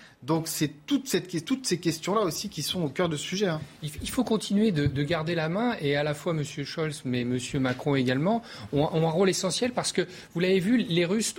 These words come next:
Speaker 2: ont, ont, ont subi, euh, des, des assauts sur leur économie assez violents. Sauf que par l'intermédiaire de leur remarquable présidente de la Banque russe, ils arrivent un peu à maîtriser,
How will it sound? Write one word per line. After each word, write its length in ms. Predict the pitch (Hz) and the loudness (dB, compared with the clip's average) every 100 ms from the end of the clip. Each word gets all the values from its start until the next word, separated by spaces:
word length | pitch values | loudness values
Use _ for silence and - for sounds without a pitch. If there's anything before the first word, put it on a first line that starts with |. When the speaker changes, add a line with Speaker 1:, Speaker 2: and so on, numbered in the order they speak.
| 202 | -2
Speaker 2:
ont, 240 | 160 160 165 | 0 0 -2
ont, 160 | 156 | 0
ont 40 | 156 | 0
subi, 540 | - 196 170 226 247 247 - - - | 2 0 2 4 4 2 -10 -10 -4
euh, 540 | 143 135 131 131 127 131 87 | 0 2 4 4 4 2 -2
des, 200 | 131 160 | 0 -2
des 320 | 147 160 165 | 0 0 2
assauts 260 | 170 - | 0 -2
sur 180 | 226 - | -2 -2
leur 140 | 151 143 | -2 -2
économie 420 | 143 151 165 202 | 0 0 2 0
assez 220 | 151 165 | 0 0
violents. 380 | 135 165 147 120 - - | 0 0 -2 -4 -12 -16
Sauf 340 | - - 220 - | -4 0 0 0
que 180 | 190 175 | 0 0
par 180 | 175 | 0
l'intermédiaire 540 | 165 160 165 160 165 175 | -2 -2 -2 -2 -2 0
de 80 | 143 | 0
leur 180 | 123 | 0
remarquable 560 | 120 175 151 - 175 139 | 0 -2 -2 -2 -2 -2
présidente 480 | - 143 139 151 143 | -2 -4 -2 0 0
de 80 | 127 | 0
la 100 | 120 | 0
Banque 240 | 135 139 | 0 -2
russe, 360 | - 214 247 254 - - | 2 2 2 0 -10 -6
ils 200 | 175 156 | -2 0
arrivent 280 | 175 175 226 | 0 0 0
un 100 | 160 | 0
peu 280 | 147 208 240 247 - | 0 0 0 -4 -10
à 100 | 156 | -4
maîtriser, 720 | 151 208 247 - 196 160 220 | 0 2 0 0 0 2 -2